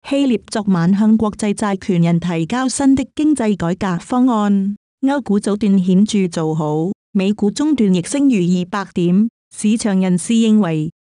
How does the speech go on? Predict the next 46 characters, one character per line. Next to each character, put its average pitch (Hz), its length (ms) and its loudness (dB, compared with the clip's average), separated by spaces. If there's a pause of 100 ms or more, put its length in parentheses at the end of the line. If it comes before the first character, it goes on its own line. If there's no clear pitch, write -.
內 220 220 2
地 214 160 2
托 214 220 -2
市 - 240 -4
措 190 240 -2
施 240 260 -2
漸 190 320 2
見 208 220 2
成 180 240 0
效， 180 440 -2 (200)
加 247 160 -2
上 202 300 0
欺 262 240 0
詐 214 240 -2
危 156 160 -2
機 277 240 -2
緩 170 240 0
和， 147 320 -2 (180)
有 185 160 -2
利 196 180 0
港 175 220 -2
股 196 220 -2
鞏 208 180 0
固 220 180 0
戰 208 280 2
果。 156 440 -2 (280)
下 202 180 -4
周 269 220 -2
一 277 100 0
或 220 240 -2
可 185 300 -2
續 180 160 -6
開 214 240 -2
紅 170 240 0
盤， 196 480 0 (240)
經 294 220 2
歷 220 160 0
本 190 200 2
周 262 200 -2
初 277 200 -2
的 269 100 -4
恐 214 280 2
慌 277 240 0
拋 277 220 -2
售 175 200 -2
後， 165 400 0